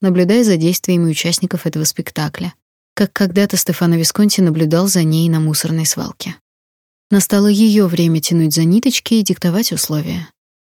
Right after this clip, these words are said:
Ей хорошо было видно вооруженных людей из Мортенера, стоящих рядом с черными автомобилями, но их лица, увы, скрывали сумерки.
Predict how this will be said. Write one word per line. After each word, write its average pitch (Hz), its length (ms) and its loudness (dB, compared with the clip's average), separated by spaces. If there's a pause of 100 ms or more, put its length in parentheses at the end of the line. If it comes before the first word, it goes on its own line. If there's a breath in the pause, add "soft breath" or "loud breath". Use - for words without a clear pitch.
(600)
Ей 214 200 4
хорошо 233 420 2
было 214 180 4
видно 208 320 2
вооруженных 175 600 0
людей 165 260 2
из 165 80 -2
Мортенера, 165 600 -2
стоящих 160 540 -2
рядом 175 280 0
с - 60 -4
черными 165 480 -2
автомобилями, 165 720 -2 (440)
но 196 60 2
их 202 200 0
лица, 277 280 0
увы, 208 220 2
скрывали 185 420 0
сумерки. 170 580 -2